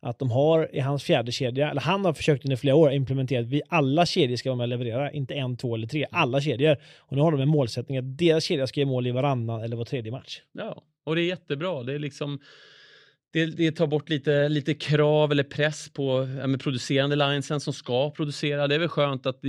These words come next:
Speaker 2: de inte behöver driva loket varje kväll, liksom. Eh, så jag tycker det är nyktert. Eh, det är bra. Det är, det är djupet som ofta avgör.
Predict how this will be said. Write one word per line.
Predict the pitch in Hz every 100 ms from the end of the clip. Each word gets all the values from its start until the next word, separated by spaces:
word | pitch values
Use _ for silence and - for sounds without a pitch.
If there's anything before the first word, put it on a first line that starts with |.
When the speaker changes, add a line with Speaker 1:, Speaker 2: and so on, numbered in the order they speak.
| 123
Speaker 2:
de | 123 151 156
inte | - -
behöver | - 120 117
driva | 120 113 117
loket | 113 113 113 110 -
varje | 120 117 110 101 101
kväll, | - 104 101
liksom. | 92 - 110 117
Eh, | 123 110
så | 113 131
jag | 123
tycker | 135 135
det | 131
är | 127 117
nyktert. | 131 147 - 120 107 - -
Eh, | - - 117 110 107 107 104 98 92 - -
det | 147
är |
bra. | 165 160 120 - _ _ _ - _ 151
Det |
är, | 160 165
det | 160 165
är | 175
djupet | 151 202 190 175
som | - 156
ofta | 135 147
avgör. | 143 117 147 120